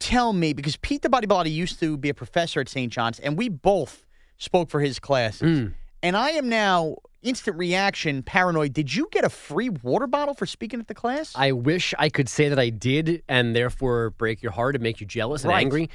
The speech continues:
Speaker 2: Uh, but my mother actually works, um, not for the, like, for a, she works at a school that's, is part of the Saint John's system, not actually at Saint John's
Speaker 1: Huh.
Speaker 2: University in Queens, New York. So this is from her.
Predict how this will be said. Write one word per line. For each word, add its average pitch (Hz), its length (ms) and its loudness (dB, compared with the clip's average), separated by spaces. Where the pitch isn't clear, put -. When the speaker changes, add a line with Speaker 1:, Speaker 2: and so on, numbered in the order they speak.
Speaker 2:
Uh, 110 180 4
but 123 160 0
my 123 140 2
mother 143 500 2
actually 117 420 0
works, 117 600 -4
um, 104 500 0
not 185 280 2
for 208 140 2
the, 151 240 0
like, 139 140 -4
for 170 240 2
a, 147 160 0
she - 140 -4
works 196 220 -2
at 185 60 2
a 156 40 0
school 160 380 -2
that's, 139 320 0
is 143 160 -4
part - 260 -2
of 151 60 -2
the 139 60 -2
Saint 143 320 -2
John's 120 540 -2
system, - 680 -6
not 139 300 4
actually 139 540 2
at 127 340 6
Saint 135 360 0
John's 131 320 4
Speaker 1:
Huh. 165 60 6
Speaker 2:
University 131 400 2
in 127 60 0
Queens, 139 320 0
New 127 60 2
York. 135 300 0
So - 180 -2
this 143 260 2
is 131 120 0
from 107 220 -2
her. 92 360 -4